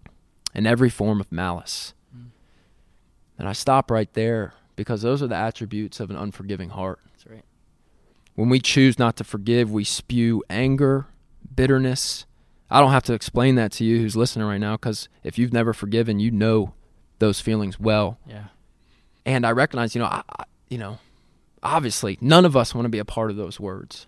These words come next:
Speaker 2: Mm.
Speaker 1: And it says, "Be kind." It goes on to say, "Be kind and compassionate, forgiving one another, just as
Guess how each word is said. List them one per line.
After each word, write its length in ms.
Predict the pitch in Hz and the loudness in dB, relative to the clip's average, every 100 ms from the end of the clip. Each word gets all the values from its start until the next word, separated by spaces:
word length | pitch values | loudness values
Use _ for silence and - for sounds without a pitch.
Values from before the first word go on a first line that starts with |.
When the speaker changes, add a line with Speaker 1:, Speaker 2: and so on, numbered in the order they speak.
| - | -18
Speaker 2:
Mm. 200 | 120 117 _ _ _ _ _ _ _ _ _ _ _ - | -16 -16 _ _ _ _ _ _ _ _ _ _ _ -2
Speaker 1:
And 100 | 120 | 0
it 60 | |
says, 240 | 117 123 113 | 2 2 2
"Be 120 | 123 | -2
kind." 520 | - 139 139 151 143 - _ _ - | 0 2 4 4 0 -8 _ _ -8
It 100 | 120 | 0
goes 180 | 139 139 | 4 6
on 140 | 147 | 6
to 60 | 131 | 4
say, 180 | 131 120 | 4 2
"Be 160 | 120 | 2
kind 420 | 120 123 151 175 170 | -2 0 2 2 2
and 140 | 131 | -2
compassionate, 560 | 110 - 139 - 123 - | 0 2 4 2 -2 -4
forgiving 580 | 117 110 131 151 147 | -4 4 4 6 4
one 200 | 123 110 | 2 2
another, 560 | 110 107 101 101 98 113 _ _ _ _ _ _ | 2 0 0 0 -2 -4 _ _ _ _ _ _
just 360 | - 127 139 - | 6 8 8 4
as 480 | 131 123 117 - | 4 4 2 -2